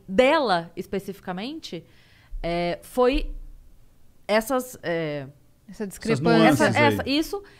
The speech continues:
Speaker 1: combinado com o fato, isso eu achei maravilhoso, que eles perceberam que quando eles entraram na casa, tudo o que foi usado durante todo o processo, então até o dinheiro roubado, tipo, pano de chão,
Speaker 3: Certo.
Speaker 1: sacola, blá, blá, tudo que foi usado, os armários não estavam revirados.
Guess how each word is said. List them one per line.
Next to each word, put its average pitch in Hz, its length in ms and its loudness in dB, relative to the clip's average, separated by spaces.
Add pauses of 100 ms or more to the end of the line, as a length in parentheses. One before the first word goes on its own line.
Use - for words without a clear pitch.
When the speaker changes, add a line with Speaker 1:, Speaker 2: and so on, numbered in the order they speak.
(260)
Speaker 1:
combinado 302 720 0
com 285 240 -4
o 285 40 0
fato, - 280 -6
isso 254 160 -8
eu - 20 -4
achei 226 160 -6
maravilhoso, 208 600 -4 (360)
que 247 120 -4
eles 269 200 0
perceberam 269 560 -2
que 254 120 -10
quando 247 240 -6
eles 226 200 -4
entraram 277 560 -4
na 226 160 -6
casa, 220 600 -4 (460)
tudo 403 340 2
o 302 180 0
que 311 140 -2
foi 277 260 -2
usado 240 680 -4 (240)
durante 214 380 -2
todo 202 120 -2
o 196 40 -4
processo, 202 360 -2
então 202 140 -8
até 247 160 -4
o 339 60 -2
dinheiro 262 280 -6
roubado, 196 840 -2 (240)
tipo, 180 300 -6
pano 277 280 0
de - 80 -8
chão, 214 420 2
Speaker 3:
Certo. - 200 -2
Speaker 1:
sacola, 202 440 6
blá, 202 140 0
blá, 190 140 0
tudo 370 340 0
que 359 120 -4
foi 269 180 -2
usado, 240 420 -2
os 233 100 -2
armários 262 340 2
não 277 100 -4
estavam 269 240 -4
revirados. 262 600 -4